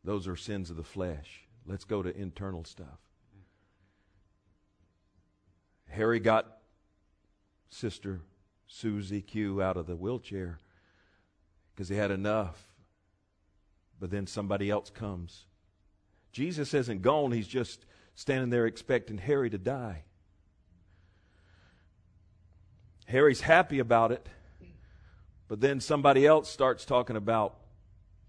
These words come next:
you know, what somebody else did over in Pastor Jim's church or Gary Carpenter or Pastor Bronk or Homer or one of you ladies. And, ge-, you know, Harry,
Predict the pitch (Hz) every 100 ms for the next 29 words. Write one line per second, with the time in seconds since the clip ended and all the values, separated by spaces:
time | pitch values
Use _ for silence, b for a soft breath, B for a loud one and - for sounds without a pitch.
0 | - - - - - - - - b b
1 | b b - 117 117 117 127 - 147 143
2 | 135 131 131 131 98 120 127 127 117 113
3 | 107 131 127 127 98 123 127 - 123 117
4 | 113 107 - 101 98 120 117 110 123 127
5 | 123 120 113 113 110 101 - 113 107 -
6 | 92 113 127 123 117 107 107 92 80 82
7 | _ - 127 127 123 117 113 95 90 120
8 | 113 107 101 117 113 113 107 - - _
9 | _ - b b b b b b b b
10 | _ _ _ _ _ _ _ _ _ _
11 | _ _ _ _ _ _ 90 90 101 -
12 | 90 b b _ 101 98 85 117 123 113
13 | 101